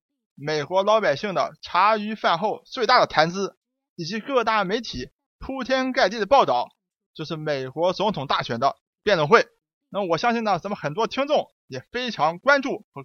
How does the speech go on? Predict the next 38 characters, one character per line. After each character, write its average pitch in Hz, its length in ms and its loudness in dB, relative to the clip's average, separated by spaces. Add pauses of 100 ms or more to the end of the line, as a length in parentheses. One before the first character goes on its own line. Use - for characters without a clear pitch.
关 240 240 0
心 247 260 -6 (340)
美 139 260 -6
国 147 280 -4
总 208 240 -4
统 135 220 -10
大 208 220 2
选 127 180 -6
的 147 60 -8
一 - 20 -8
个 202 100 0
走 131 200 -2
势。 - 280 -2 (460)
所 226 160 -2
以 - 20 -2
呢， 220 140 4
这 302 200 0
期 190 120 -4
节 147 120 0
目 156 100 2
啊， 120 140 2 (120)
老 127 100 -8
陈 147 100 -6
花 208 220 2
一 269 160 -6
期 254 140 -4
节 190 120 2
目 214 60 -2
的 180 100 4
时 180 120 -8
间 226 240 2 (220)
为 151 100 -6
大 160 60 4
家 170 60 4
介 214 220 0
绍 165 200 4
一 131 40 -2
下 143 240 2